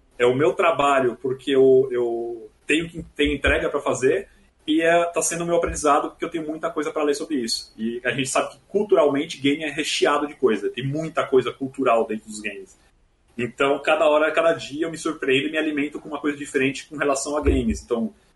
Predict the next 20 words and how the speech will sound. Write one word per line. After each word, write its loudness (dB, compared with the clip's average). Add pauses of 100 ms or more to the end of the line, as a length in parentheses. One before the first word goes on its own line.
(120)
sei 0
lá, 4
minha 2
última 0
leitura 2
foi 4
a 4
Exame, 0
que -20
saiu 2
agora 2
com -4
a -4
capa -2
de -6
games, -8
que -14
eu -6
achei -6
sensacional. -4